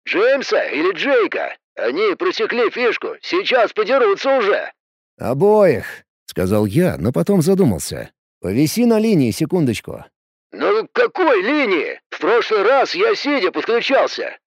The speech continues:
Speaker 1: Висеть, э, точно нужно?"
Speaker 2: "Просто подожди". Я вышел в общий зал и прошелся мимо каждой одиночной камеры, насчитав их всего двенадцать штук. Вскрыл все.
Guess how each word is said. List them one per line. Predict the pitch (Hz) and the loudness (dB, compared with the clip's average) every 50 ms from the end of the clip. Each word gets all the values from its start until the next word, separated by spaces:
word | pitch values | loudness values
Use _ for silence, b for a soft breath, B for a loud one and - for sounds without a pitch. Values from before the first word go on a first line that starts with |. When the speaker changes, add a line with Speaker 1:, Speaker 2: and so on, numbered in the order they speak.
| _ | _
Speaker 1:
Висеть, | - 139 202 240 - - - 285 269 240 185 143 117 - 151 | -6 -4 -4 -4 -4 -4 -2 0 0 2 0 0 -2 -4 -4
э, | 143 139 123 113 117 - | -4 -2 -2 -4 -4 -4
точно | - 277 311 320 294 - 233 330 320 320 | -2 -2 0 0 -2 -2 -2 0 0 2
нужно?" | 302 294 233 165 131 - 120 85 67 - - - _ _ _ _ _ _ _ _ _ | 2 2 0 0 -2 -4 -4 -6 -6 -8 -10 -14 _ _ _ _ _ _ _ _ _
Speaker 2:
"Просто | - 127 120 127 160 175 156 - - 185 | -10 -8 -4 -2 0 0 -2 -2 -2 -4
подожди". | - - 165 175 170 139 123 123 120 92 65 60 - _ _ _ _ _ _ _ _ _ _ | -4 -2 -2 -2 -2 -2 -2 -4 -6 -8 -8 -12 -18 _ _ _ _ _ _ _ _ _ _
Я | 95 95 107 127 143 | -6 -4 -2 -2 0
вышел | 160 175 139 - - 135 127 | 0 0 0 0 0 0 2
в | 117 131 | 2 2
общий | 143 - - - 131 | 0 0 -2 -2 -2
зал | 117 110 139 190 190 139 73 64 62 | -2 0 2 2 2 0 -2 -4 -6
и | - 90 | -8 -6
прошелся | 104 - - 170 165 - 220 226 202 170 - - 196 180 | -6 -4 -4 -4 -2 0 0 0 0 0 0 0 2 4
мимо | 180 196 196 190 180 - | 4 4 4 4 4 2
каждой | - 196 196 180 156 156 190 190 | 2 2 2 2 2 2 2 2
одиночной | 175 165 180 185 185 170 - - 180 165 | 4 4 4 4 4 2 2 0 0 0
камеры, | - 185 180 143 95 78 69 67 65 - - - | 2 0 0 0 0 -2 -6 -8 -12 -14 -14 -10
насчитав | 202 208 170 - - - 175 147 - 214 202 - - | -6 -4 -4 -2 -2 -2 -2 0 2 2 2 2 0
их | 123 110 104 | -2 -2 -4
всего | - - - 214 220 214 202 165 | -6 -6 -4 -2 0 0 0 0
двенадцать | 147 180 190 185 165 135 - 151 117 | 0 0 2 2 2 0 0 -2 -4
штук. | - - - 71 58 - - - - _ _ _ _ _ _ | -4 -8 -10 -12 -14 -14 -18 -20 -20 _ _ _ _ _ _
Вскрыл | - - - 226 226 214 190 | -10 -4 -2 0 2 2 2
все. | - - - 92 65 - - | 0 -2 -4 -6 -8 -8 -10